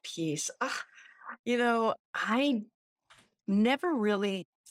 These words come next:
thought about or considered the goddesses, um, really wasn't, didn't have much of an education on them until almost at the beginning of this podcast,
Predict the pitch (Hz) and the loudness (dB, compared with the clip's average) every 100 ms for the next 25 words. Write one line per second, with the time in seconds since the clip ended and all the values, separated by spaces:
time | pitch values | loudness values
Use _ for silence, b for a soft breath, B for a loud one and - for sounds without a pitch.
0 | - 202 208 233 214 196 208 208 214 _ | -2 2 2 2 0 2 4 4 2 _
1 | 151 143 - 165 - - 202 220 208 190 | -4 -4 -4 -8 -6 -4 -2 0 -2 -2
2 | 170 147 147 151 160 - 165 151 156 - | 0 2 2 2 -2 -4 -2 -2 -4 -6
3 | - - 143 131 95 143 _ _ _ _ | -12 -6 -4 -4 -6 -14 _ _ _ _
4 | _ - - - _ _ _ - 302 370 | _ -20 -20 -20 _ _ _ -4 0 2
5 | 285 202 175 185 247 - 339 175 285 302 | 2 0 -4 0 0 0 -8 -4 -4 -2
6 | 294 247 240 247 220 214 190 190 175 - | 0 0 0 -2 -2 0 0 0 -6 -6
7 | 160 170 156 143 - 151 147 143 139 135 | -6 -4 -2 -2 -2 0 2 2 0 -2
8 | - 170 165 - - 370 180 175 320 _ | -2 -2 -2 -6 -2 0 2 2 -2 _
9 | _ b b _ _ _ _ - 294 508 | _ b b _ _ _ _ -4 0 0
10 | - 226 226 214 220 233 233 233 233 254 | 0 0 0 0 0 2 2 2 0 0
11 | - 320 320 - 190 - 160 - | 2 2 2 0 0 0 -4 -8